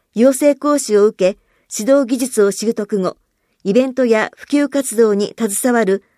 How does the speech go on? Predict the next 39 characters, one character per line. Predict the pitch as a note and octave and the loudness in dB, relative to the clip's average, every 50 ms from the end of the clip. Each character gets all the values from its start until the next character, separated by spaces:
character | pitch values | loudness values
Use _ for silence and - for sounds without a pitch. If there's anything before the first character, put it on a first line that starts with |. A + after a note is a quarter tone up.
| _ _ | _ _
ボ | F3+ G#3 | -2 0
ラ | A3+ B3+ C#4 | 0 0 -2
ン | C4 | -2
テ | - C#4+ | -2 -2
ィ | C#4+ | -2
ア | C#4 | -2
活 | C#4 C#4+ C4 - A#3+ | -2 -6 -6 -6 -2
動 | G3+ A#3 A3 | 0 0 0
を | G#3 F#3+ | 0 0
行 | - G3+ | -2 -4
っ | G#3 G#3 | -4 -4
て | - - A#3+ | -6 -6 -8
い | A3 - | -8 -6
た | G3+ | -6
だ | F#3+ F#3+ | -8 -8
き | F#3 - | -6 -6
ま | F#3 F3+ A3+ | -6 -6 -6
す。 | - - - - - _ _ _ - - _ _ - - - - - | -6 -8 -12 -18 -20 _ _ _ -20 -20 _ _ -20 -20 -20 -2 0
定 | B3+ B3+ | 2 2
員 | B3+ B3+ B3+ B3 A#3 | 2 2 0 0 0
は | A3+ A#3 - - - | 0 0 -2 -4 -2
抽 | - B3 C4 | 0 0 0
選 | B3+ - C4 A#3+ A#3 | 2 2 0 0 2
で | G#3+ A3+ G3+ | 2 2 2
十 | E3+ A#3 C4 B3+ A3+ | 2 2 2 2 2
名。 | F#3 D#3+ D3 C3+ - _ _ _ _ _ _ _ _ _ _ _ _ _ _ _ _ _ _ | 2 0 -4 -6 -8 _ _ _ _ _ _ _ _ _ _ _ _ _ _ _ _ _ _
往 | G#3+ B3 C#4 C#4 | 4 4 4 2
復 | C4+ - C4+ | 2 -4 -10
は | A#3+ C4 | -6 -4
が | B3 A#3 | -4 -4
き、 | - - F3 - - _ _ _ _ | -2 -4 -6 -6 -6 _ _ _ _
ま | - A3 A3+ | -6 -4 -2
た | C#4 C4+ | 0 0
は | B3 G#3 - - | 0 0 -2 -2
E | A#3 B3 C4 | -2 -2 0
メ | C4 C4+ C4 B3 | 0 0 0 2
ー | A3+ | 2
ル | G#3 F#3 | 2 0
で、 | G3 G3+ A#3 | 0 -2 -2